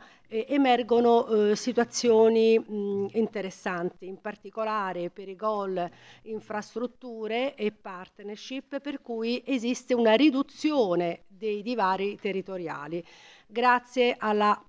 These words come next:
soprattutto alla convergenza interregionale nell'ambito della digitalizzazione,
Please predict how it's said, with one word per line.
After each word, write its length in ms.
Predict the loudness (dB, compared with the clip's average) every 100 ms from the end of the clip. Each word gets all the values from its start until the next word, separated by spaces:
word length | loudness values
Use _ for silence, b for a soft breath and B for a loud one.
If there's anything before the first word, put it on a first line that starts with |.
| -20
soprattutto 580 | _ -12 -10 -6 -6 -6
alla 140 | -8
convergenza 800 | -6 -8 -4 -6 0 2 2 2
interregionale 960 | 0 0 0 0 0 4 8 8 8 4
nell'ambito 640 | 2 6 8 6 0 -2
della 300 | -2 2 2
digitalizzazione, 1500 | 6 6 6 2 0 0 0 0 -2 0 0 2 4 4 2